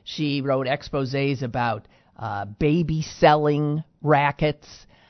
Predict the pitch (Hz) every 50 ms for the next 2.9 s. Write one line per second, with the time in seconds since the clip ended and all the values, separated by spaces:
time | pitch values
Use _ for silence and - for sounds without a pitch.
0 | _ _ _ _ _ 135 135 131 131 123 135 131 131 127 123 123 123 123 123 123
1 | 120 - 135 123 123 120 113 110 - - - 156 151 160 160 - - - 170 160
2 | 151 147 143 147 156 156 156 143 - 170 160 160 160 160 160 160 147 -